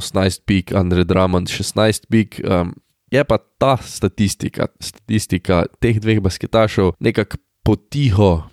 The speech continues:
skrila razlog, ne, da tekma ni bila blizu. In ta razlog, Cleveland noro pogreša Jarretta Allena.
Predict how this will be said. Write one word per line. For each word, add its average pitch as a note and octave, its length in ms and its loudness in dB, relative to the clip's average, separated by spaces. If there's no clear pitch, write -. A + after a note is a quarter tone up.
skrila G2+ 640 0
razlog, F2+ 480 0
ne, E2+ 240 0
da E2+ 160 -2
tekma F2+ 320 0
ni F2 160 0
bila F2 160 2
blizu. F#2 400 2
In G#2 160 -4
ta B2+ 220 2
razlog, G#2 560 0
Cleveland G#2 420 2
noro G2 300 2
pogreša F2+ 500 0
Jarretta F2 400 -2
Allena. F2 380 -2